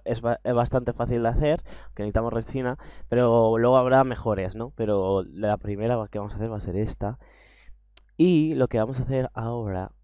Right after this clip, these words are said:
bueno, lo, ya mañana, ¿no? Pero os lo digo ahora. Va a ser hacer esto y hacer ya el horno, el cruiser y todo eso, ¿no? Justo para,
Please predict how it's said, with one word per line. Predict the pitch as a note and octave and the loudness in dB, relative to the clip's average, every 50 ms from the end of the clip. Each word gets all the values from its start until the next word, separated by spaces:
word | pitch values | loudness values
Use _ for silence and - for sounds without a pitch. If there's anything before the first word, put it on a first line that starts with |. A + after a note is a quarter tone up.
| _ _ _ _ _ _ _ _ _ _ _ _ - - _ _ _ _ | _ _ _ _ _ _ _ _ _ _ _ _ -20 -20 _ _ _ _
bueno, | - A#2+ A2 F#2+ F#2 | -4 -4 -4 -2 -2
lo, | F#2+ G2 G2+ - | -2 -4 -4 -4
ya | G#2 A2+ A#2 G#2+ | -2 -2 0 0
mañana, | A2 A2+ G#2+ A2 A2+ A2 G#2+ G#2+ G#2 | 0 0 0 0 0 0 0 0 0
¿no? | G2+ G#2+ B2+ | -2 -4 -6
Pero | - - F#2 F#2 F2+ F2+ | -8 -6 -4 -2 -2 -2
os | F#2 F2+ | -2 -4
lo | G2 F#2+ F#2+ | -4 -4 -2
digo | G2 G2+ G2 F#2 | -2 -2 0 0
ahora. | F2+ F#2 G2 G2 F#2 F2+ A2+ - - - - - - - - - - - - - - - | 0 0 0 -2 -2 -4 -8 -10 -14 -20 -20 -20 -20 -20 -20 -20 -20 -20 -20 -20 -2 2
Va | C3+ | 2
a | C3+ | 4
ser | C3+ D#3 C3 | 6 6 4
hacer | B2+ - D3+ C#3+ | 6 4 6 6
esto | D#3 F3+ F3+ - - - D#3+ E3+ E3 - | 8 10 10 10 8 6 4 2 2 2
y | - A#2+ A#2 A2+ | 2 4 4 4
hacer | - B2+ C3 | 4 2 2
ya | A#2+ B2 A#2 | 4 4 4
el | A2+ | 6
horno, | B2+ D#3 E3+ D#3+ C#3+ C#3+ C3+ | 8 8 8 6 4 4 2
el | B2 A#2 A2+ | 2 2 2
cruiser | - C3 D3 D#3 - C#3+ A2+ | 0 -2 -4 -2 0 -2 -2
y | G2 | -2
todo | - - G#2+ G#2 G#2 | -2 0 2 4 4
eso, | G#2+ G#2+ A2 G#2+ G2+ | 4 4 2 0 -2
¿no? | A2+ B2+ - | -2 -4 -6
Justo | - - - B2 - - B2+ | -8 -8 -10 -8 -4 -2 0
para, | A2+ A2+ A2 G#2+ G#2+ G2+ G2+ G2 | 2 4 6 6 6 6 6 4